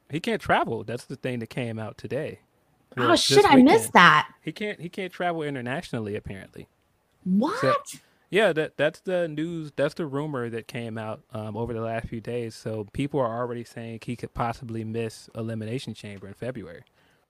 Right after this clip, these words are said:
Speaker 2: Oh my God, no wonder. I was like, "Why the hell do you keep freaking Gunther off of these P L Es?"
Speaker 1: Yeah,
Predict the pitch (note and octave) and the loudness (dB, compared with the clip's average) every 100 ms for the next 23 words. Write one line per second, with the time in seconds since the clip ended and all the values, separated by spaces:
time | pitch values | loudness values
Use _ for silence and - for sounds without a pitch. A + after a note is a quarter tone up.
0 | - C#4 F4 F4+ C#4 A3+ - - D#4 D#4 | -12 -6 -2 0 2 0 0 -2 0 0
1 | C#4+ A#3 B3 G4 G#4+ D#4+ E4 D#4 B4 B4+ | 2 2 2 0 -2 -2 -4 -4 -4 -6
2 | G#4 A4 C4+ C#4+ C4 A#3 - F4+ F4 - | -6 -6 -2 0 0 -2 -4 -4 -6 -6
3 | E4 D#4+ A#3+ G3 C#4+ G#4 F4 - B3 B3+ | -6 0 0 2 0 0 0 -2 -2 0
4 | B3+ A#3+ - C#4 C#4 C4 B3 C4 B4+ F3 | 2 2 -2 2 4 6 4 2 0 0
5 | - - _ _ _ _ _ _ _ _ | -2 -18 _ _ _ _ _ _ _ _
6 | _ _ _ A2+ A#2 A#2 | _ _ _ -18 -16 -16